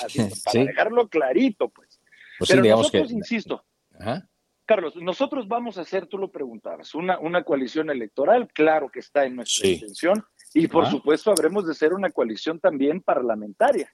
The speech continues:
Speaker 2: Ujú.
Speaker 1: Y también, si Dios quiere, en los espacios que se ganen, vamos a tener también gobiernos de coalición.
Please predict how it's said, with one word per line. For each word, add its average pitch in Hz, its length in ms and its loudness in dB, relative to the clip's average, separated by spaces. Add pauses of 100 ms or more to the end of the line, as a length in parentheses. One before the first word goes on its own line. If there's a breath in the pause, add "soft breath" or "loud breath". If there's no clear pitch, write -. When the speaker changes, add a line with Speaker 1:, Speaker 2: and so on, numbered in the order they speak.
(480)
Speaker 2:
Ujú. 95 160 -8
Speaker 1:
Y 170 240 2
también, 151 720 2 (360)
si 208 300 0
Dios 180 340 0
quiere, 139 300 -4
en 147 80 -6
los 151 160 -4
espacios 147 460 -4
que 135 100 -10
se 151 140 -6
ganen, 269 380 -2
vamos 156 320 0
a 123 100 -8
tener 139 300 -6
también 147 420 -8
gobiernos 165 800 2
de 120 140 -10
coalición. 104 500 -12